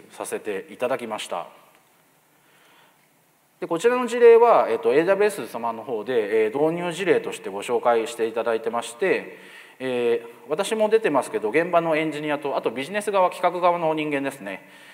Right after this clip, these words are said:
えー、もう、あの、いろいろ、えー、回答させていただいてますので、よかったら見てみてください。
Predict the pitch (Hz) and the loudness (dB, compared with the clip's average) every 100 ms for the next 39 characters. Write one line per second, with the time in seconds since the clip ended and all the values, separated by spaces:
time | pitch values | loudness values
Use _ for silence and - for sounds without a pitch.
0 | - - 135 123 120 113 120 208 113 - | -14 -6 -2 0 2 2 2 2 2 0
1 | 117 107 104 98 120 127 120 113 107 - | -2 -2 -4 -6 -2 2 4 2 0 -8
2 | - - - 107 107 104 120 117 113 120 | -20 -20 -10 -4 -2 0 0 0 0 -2
3 | 110 - 113 113 104 113 110 120 117 107 | -6 -6 -4 -4 -2 -2 -2 -4 -6 -6
4 | 110 151 120 160 127 - 82 92 92 92 | -8 -4 -2 0 0 -2 -12 -14 -16 -16
5 | 82 87 85 85 131 110 | -16 -16 -14 -4 0 0